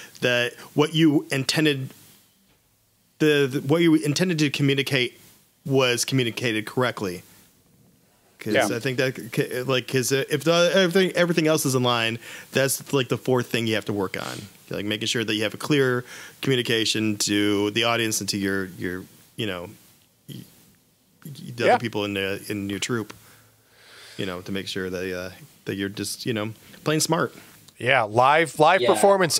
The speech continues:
Speaker 2: and collaboration are both by necessity about communication and, and effective communication. So if you wanna connect with an audience, um,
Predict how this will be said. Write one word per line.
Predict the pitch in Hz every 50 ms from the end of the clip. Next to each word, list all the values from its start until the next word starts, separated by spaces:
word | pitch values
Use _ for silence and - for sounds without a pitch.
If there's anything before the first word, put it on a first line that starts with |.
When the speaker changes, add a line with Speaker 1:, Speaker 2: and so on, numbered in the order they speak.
| -
Speaker 2:
and | 143 151 160 170 175 170 143 -
collaboration | - 170 165 165 165 160 151 151 147 143 151 160 143 - 131 113 104 113
are | - 117 120 117 113
both | 104 104 135 131 135 143 139 - - - - - - - - - - - - - - _ _ _ _ 143 143
by | 147 131 135 143
necessity | 139 123 - - - 151 151 170 170 - - 139 117 110 104 104 107
about | - - 123 107 113 - 120 123 127 123 120 120 - - -
communication | - - 135 120 117 117 - 127 120 117 107 - 120 110 107
and, | 104 120 117 117
and | 113 120 117 110
effective | - - - 135 131 - - 120 -
communication. | - 120 107 110 - 120 110 104 101 - - 104 98
So | 98 - - 117 110 110 110 -
if | 113 120 110 -
you | 127 131
wanna | 135 135 131 127 127 120
connect | - - 131 123 123 120 -
with | 135 117
an | 117 113
audience, | 123 131 131 127 120 117 117 110 - - - - - - - - - - - - -
um, | 127 127 120 120 117 110 107 113